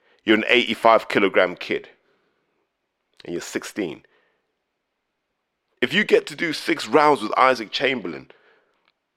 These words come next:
your body's gonna adapt to that level of work. You're gonna get that hardness from having to resist those works because your body responds to the stress that it receives.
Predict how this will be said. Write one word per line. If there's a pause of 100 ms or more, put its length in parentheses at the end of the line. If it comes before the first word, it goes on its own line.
(180)
your
body's
gonna
adapt
to
that
level
of
work. (140)
You're
gonna
get
that
hardness (480)
from
having
to
resist
those
works
because (280)
your
body
responds
to
the
stress
that
it
receives.